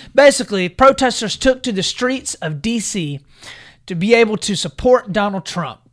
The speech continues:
be able to say, "He's my president. He's who I'm gonna support. It's who I'm gonna stand behind. We think that there's been voter fraud. We think that bad things have happened, and we wanna let the world know that we are here for Donald, for Donald Trump."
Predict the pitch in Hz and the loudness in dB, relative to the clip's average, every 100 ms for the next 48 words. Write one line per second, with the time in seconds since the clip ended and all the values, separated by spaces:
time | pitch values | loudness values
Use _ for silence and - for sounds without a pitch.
0 | - 160 185 175 156 - 180 156 202 170 | -10 -4 -2 -2 -6 -4 -4 -2 -4 -2
1 | 190 240 247 254 247 233 262 233 _ _ | 0 0 -2 -6 -6 -6 -10 -12 _ _
2 | _ _ - 143 180 247 247 240 240 208 | _ _ -18 -6 0 4 2 0 -6 -8
3 | 190 254 254 240 _ _ _ - - 233 | -6 -2 -2 -2 _ _ _ -18 -4 -2
4 | 247 233 226 202 254 240 220 190 247 240 | 0 0 -2 -2 -2 -2 -2 -4 -4 -4
5 | 247 254 220 214 240 262 240 214 202 214 | -6 -8 -8 -6 -6 -8 -10 -8 -4 -4
6 | 185 208 170 214 226 214 - 220 220 214 | -4 -4 -2 -2 -2 -6 -4 -2 0 -2
7 | 160 - 226 - 156 202 214 208 220 208 | -6 -8 -10 -8 -4 0 0 -2 -8 -10
8 | 175 - 202 196 208 202 _ _ - 143 | -10 -2 -2 0 -6 -12 _ _ -16 -4
9 | 190 220 214 190 170 214 208 190 196 233 | -2 0 0 0 0 -2 -2 -6 -2 0
10 | 220 190 196 190 180 143 175 208 180 208 | -2 -2 -2 -2 -4 -6 -6 -4 -4 -6
11 | 190 180 - 190 185 156 180 190 180 _ | -6 -6 -8 -6 -6 -4 -4 -4 -6 _
12 | 214 208 185 180 185 175 - 196 151 | 0 0 0 -2 -2 -6 -4 -4 -4